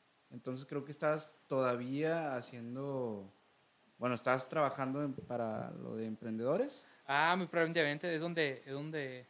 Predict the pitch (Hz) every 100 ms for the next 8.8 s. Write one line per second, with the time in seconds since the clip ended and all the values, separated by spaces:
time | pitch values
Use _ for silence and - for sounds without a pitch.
0 | _ - 143 131 127 151 151 127 139 156
1 | 160 180 156 147 160 127 165 156 139 131
2 | 131 131 147 170 - _ _ _ _ _
3 | _ _ 135 131 135 131 127 123 120 127
4 | 127 120 143 151 - 143 143 147 135 131
5 | 143 165 139 - 127 127 - 160 - 170
6 | 190 180 180 170 170 165 156 170 202 214
7 | - - 123 123 120 123 120 156 160 160
8 | - 131 117 123 - - 110 95